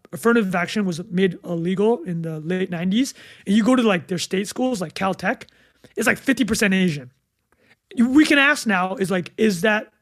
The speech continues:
admissions policy, meritocracy, like, is that the best way? You can ask that question. But based on the way that most universities run it, you got way more Asians, <laughs> right? This is just, it's just how it goes.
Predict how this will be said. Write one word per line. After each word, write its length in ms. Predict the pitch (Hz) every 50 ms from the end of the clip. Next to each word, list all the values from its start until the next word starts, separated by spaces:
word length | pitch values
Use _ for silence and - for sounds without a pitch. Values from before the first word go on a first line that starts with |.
| _
admissions 440 | - 185 190 220 226 - 226 190 -
policy, 600 | - - 185 175 170 160 - - 208 180 180 170 - - _ _ _ _ _ -
meritocracy, 760 | 185 208 202 - - 180 202 - - - - - 190 185 180
like, 160 | 170 156 170
is 120 | - 190 180
that 240 | 196 185 180 - _ _ _ _ _ _
the 60 | - 160
best 280 | 131 226 233 220 - 190
way? 160 | 160 139 -
You 120 | 175 190 185
can 100 | 214 214
ask 200 | 208 202 - -
that 140 | 170 156
question. 320 | - - 180 - - 151 135 - _ - - - - - - _
But 260 | - 196 185 165 160 135
based 260 | 233 262 302 - 262
on 100 | 233 226
the 80 | 214
way 180 | 190 196 196 196
that 160 | 190 185 156 151
most 280 | 160 185 202 202 -
universities 480 | 214 202 185 180 190 180 - 196 160 139
run 160 | 196 190 175
it, 160 | 156 156 - _ _ _ _ _ _ _ _
you 100 | - 185
got 220 | 180 208 190 190
way 280 | 175 180 202 214 220 226
more 280 | 208 214 220 220 226
Asians, 520 | 220 202 202 185 156 147 - - 165 - -
<laughs> 20 |
right? 160 | 233 240 226 -
This 200 | 302 285 - 233
is 80 | 240
just, 320 | 202 - - 226 - - - -
it's 160 | 214 185 -
just 160 | 277 240 -
how 180 | - 233 208 190
it 80 | 175
goes. 340 | 165 190 196 190 147 120 -